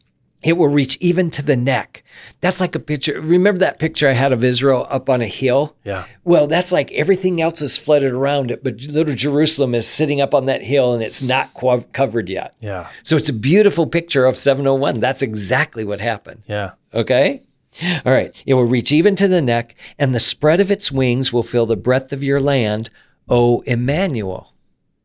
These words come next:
Speaker 1: Do you remember how I talked about Emmanuel being assigned to Ahaz?
Speaker 2: Yeah.
Speaker 1: And that it was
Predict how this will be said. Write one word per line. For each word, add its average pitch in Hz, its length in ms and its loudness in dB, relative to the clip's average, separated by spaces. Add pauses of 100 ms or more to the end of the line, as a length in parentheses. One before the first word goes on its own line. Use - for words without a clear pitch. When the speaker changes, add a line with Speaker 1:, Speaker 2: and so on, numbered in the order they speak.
(460)
Speaker 1:
Do 147 100 0
you 180 60 4
remember 202 240 0
how 156 140 0
I 151 120 2
talked 143 380 -2
about 135 320 2 (260)
Emmanuel 123 720 -2 (140)
being 127 440 -2
assigned 113 520 -4
to 101 80 -6
Ahaz? 117 720 -4
Speaker 2:
Yeah. 120 240 -4 (100)
Speaker 1:
And 117 160 -2
that 123 120 2
it 117 120 -4
was 117 340 -2